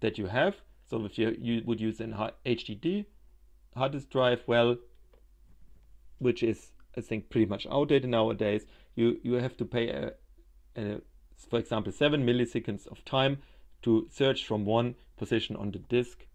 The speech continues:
to another position on the disk, which is very expensive. So random access must be prevented. If you would access it sequentially, you would get one hundred fifty megabyte a second. But once you go down to a couple of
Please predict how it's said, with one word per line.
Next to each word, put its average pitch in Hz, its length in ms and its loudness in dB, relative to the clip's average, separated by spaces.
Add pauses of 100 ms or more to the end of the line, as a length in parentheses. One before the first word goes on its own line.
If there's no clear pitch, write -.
(280)
to 123 100 -4
another 107 460 0
position 104 500 -6
on 101 140 -10
the 98 60 -14
disk, - 300 -14
which - 160 -12
is - 120 -20
very 107 320 0
expensive. 113 640 -2 (760)
So - 140 -4
random 139 340 4
access 123 320 -4
must 107 220 -6
be 101 220 -6 (140)
prevented. 165 640 2 (240)
If 113 140 -8
you 117 100 6
would 143 140 4
access 117 340 -2
it 104 100 -4
sequentially, 135 460 -4
you 139 100 4
would 113 160 0
get 101 200 -2
one 113 120 -4
hundred 95 220 -4 (140)
fifty 123 280 -4
megabyte 143 460 0
a 131 60 -6
second. 123 420 -4 (480)
But 117 160 4
once 120 260 -2
you 123 80 0
go 110 180 4
down 107 320 -2
to - 160 -8
a 98 40 -6
couple 110 320 -6
of 101 120 -10